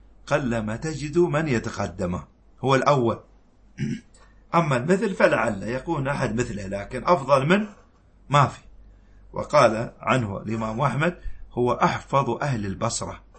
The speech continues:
لم يسمع شيئا إلا حفظه". توفي قتادة رحمه الله في واسط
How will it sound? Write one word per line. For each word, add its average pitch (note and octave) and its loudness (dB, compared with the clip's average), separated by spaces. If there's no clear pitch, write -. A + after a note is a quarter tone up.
لم C3 -2
يسمع B2+ -4
شيئا F#3+ 0
إلا F3 4
حفظه". G#2 -2
توفي D3 2
قتادة G#2 -2
رحمه G#2 -4
الله B2+ 2
في G2+ -8
واسط G#2 -2